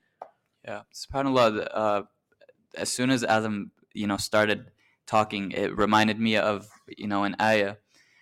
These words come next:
Um, uh, the ayah is in, uh, Surah Muhammad. Sallallahu alayhi wa sallam.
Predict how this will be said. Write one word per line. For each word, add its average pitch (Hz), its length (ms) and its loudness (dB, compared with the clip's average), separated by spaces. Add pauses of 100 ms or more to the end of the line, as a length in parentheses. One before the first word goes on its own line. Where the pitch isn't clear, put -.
(300)
Um, 98 580 0 (920)
uh, 110 260 6
the 113 260 2
ayah 135 240 6
is 120 160 0
in, 117 220 2
uh, 104 720 2
Surah 127 300 -2
Muhammad. 101 460 -4 (1200)
Sallallahu 101 440 -4
alayhi - 220 -2
wa - 40 -10
sallam. - 340 -14